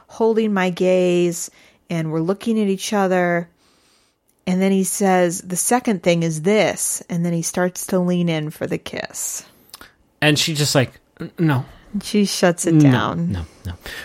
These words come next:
Speaker 2: Good on him, at least for warning her that that was about to happen, giving her the time that she needed to preempt it.
Speaker 1: Well, and she says, and this is probably the most reasonable thing a bachelorette has ever said. She's like,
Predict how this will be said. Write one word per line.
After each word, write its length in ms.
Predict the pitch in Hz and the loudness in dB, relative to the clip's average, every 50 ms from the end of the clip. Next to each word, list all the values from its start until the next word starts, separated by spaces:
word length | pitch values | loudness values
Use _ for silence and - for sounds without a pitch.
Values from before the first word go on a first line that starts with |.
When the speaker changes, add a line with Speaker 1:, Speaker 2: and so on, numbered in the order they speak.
| - - _ | -18 -8 _
Speaker 2:
Good 140 | - 311 330 | -2 0 2
on 140 | 320 294 269 | 2 2 2
him, 300 | 233 196 165 160 170 - | 2 2 2 2 0 0
at 160 | - 147 165 - | -2 -4 -2 0
least 280 | 170 170 160 - - | 0 2 2 0 -4
for 200 | - - 147 143 123 | -4 -2 -2 0 0
warning 480 | 120 120 123 127 135 143 143 143 143 | 0 0 0 2 2 2 4 2 2
her 180 | 131 147 151 139 | 2 2 2 0
that 140 | 127 123 - | 0 0 -2
that 180 | 123 120 127 | -2 0 0
was 120 | 135 127 147 | 0 0 0
about 280 | 131 120 123 123 - | 0 0 0 0 0
to 60 | 175 | -4
happen, 480 | 151 - 107 85 80 - 90 90 127 - _ _ _ - - - - - - - | -4 -2 -4 -4 -4 -8 -8 -10 -10 -10 _ _ _ -20 -20 -20 -20 -18 -8 -4
giving 280 | 127 131 139 131 143 135 | 0 0 2 2 2 2
her 160 | 131 139 131 | 2 2 2
the 120 | 117 123 123 | 0 -2 -2
time 240 | - 120 113 120 | 0 0 0 0
that 80 | 123 120 | 0 0
she 100 | - - 131 | 0 0 0
needed 240 | 127 123 117 117 - | 2 2 0 -2 -2
to 380 | - 120 113 117 117 117 113 - _ _ _ _ _ _ _ _ _ _ _ _ _ | 0 0 2 2 2 0 -4 -8 _ _ _ _ _ _ _ _ _ _ _ _ _
preempt 520 | - - 135 131 117 110 107 107 - - - | -6 -2 0 0 2 2 0 -2 -2 -4 -2
it. 220 | 117 143 185 - - - _ _ | -2 -2 -2 -4 -10 -20 _ _
Speaker 1:
Well, 200 | 302 302 311 311 | -2 0 0 2
and 180 | 294 285 294 294 | 0 0 -2 -4
she 260 | - - - 523 523 | -6 -4 -4 -4 -4
says, 500 | - - - 330 294 269 254 240 233 - | -2 -2 0 0 2 2 2 2 0 -2
and 200 | - - 254 302 | -6 -6 -4 -4
this 180 | 359 392 - - | -4 -4 -4 -6
is 160 | 381 - - | -6 -6 -8
probably 540 | - _ - - 330 339 320 302 285 269 254 | -8 _ -4 -2 0 2 2 2 2 2 2
the 100 | 214 214 | 2 2
most 320 | 202 202 202 196 196 - 202 | 2 2 2 0 -2 -2 0
reasonable 420 | 196 190 190 180 190 180 180 175 | 0 0 2 0 0 0 0 0
thing 220 | 175 - 175 170 | 0 0 -2 -2
a 60 | 165 151 | 0 -2
bachelorette 560 | 160 156 165 - - - 170 170 170 - 180 | 0 -2 -2 -4 -2 -2 0 0 0 -2 -2
has 140 | 185 165 175 | -4 -4 -4
ever 180 | 165 156 156 151 | -4 -4 -6 -8
said. 480 | - - 170 165 170 180 185 196 196 _ _ _ _ - - - _ _ _ | -4 -2 -2 0 0 0 0 -2 -4 _ _ _ _ -20 -20 -20 _ _ _
She's 300 | - - - 240 - - | -8 -4 -2 0 2 4
like, 280 | 240 220 208 202 _ | 2 2 2 -2 _